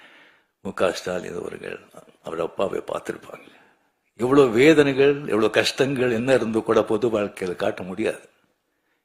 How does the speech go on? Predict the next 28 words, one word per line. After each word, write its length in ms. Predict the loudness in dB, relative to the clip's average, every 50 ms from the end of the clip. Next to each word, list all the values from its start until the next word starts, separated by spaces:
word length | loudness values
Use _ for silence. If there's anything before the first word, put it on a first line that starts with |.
| _ _
எல்லாரும் 300 | -8 -6 -6 -4 -6 -6
மனிதன் 420 | -8 -8 -8 -8 -10 -12 -12 -16
தானே, 160 | -18 -18 -18 -20 -20 _ _ _ _ _ _ _ _ _ _ _ _ _ _ _ _ _
அது 180 | -4 -2 0
வீட்டுல 340 | 4 4 4 4 6 4 6
தான் 160 | 6 6 6
காட்ட 280 | 6 4 2 2 2 -2
முடியும். 340 | -6 -4 -4 -4 -4 -6 -8 -14 -20 -20 _ _ _ _ _ _ _ _ _ _ _ _ _ _ _ _ _ _ _ _ _ _ _ _
அது 180 | _ 0 2 4
வீட்டுல 400 | 6 8 8 8 8 6 6 6
வந்து 240 | 6 6 6 6 6
அது 140 | 6 6 4
எப்படி 280 | 0 0 -2 -4 -4
சமாளிச்சிருப்பாரு, 1040 | -2 -2 -2 0 -2 -2 -4 -6 -8 -8 -8 -8 -8 -8 -8 -10 -12 -14 -16 -20 -20 -20 -20 _ _ _ _ _
மத்தவங்க 540 | -2 -2 -2 4 6 6 6 8 6 6 6
வந்து 220 | 4 6 4 2
இவரு 340 | 2 4 4 6 6 6 6
வந்து 240 | 4 2 2 2 2
கஷ்டப்பட்டா 540 | 2 0 0 0 0 0 2 2 2 2 2
கூட 160 | 2 2 2
மத்தவங்க 420 | 0 -2 0 0 -2 -2 -2 -4
கஷ்டப்படும் 380 | -6 -6 -4 -4 -2 -2 -4 -4
போது 220 | -4 -4 -4 -2
அவர் 140 | -2 -2 -2
எல்லாம் 300 | -4 -4 -4 -2 -2 -2
அவர் 320 | -2 -2 -4 -4 -6 -6 -8
எப்படி 320 | -8 -10 -8 -2 0 0
வந்து 500 | 0 0 -4 -6 -6 -6 -8 -8 -10 -14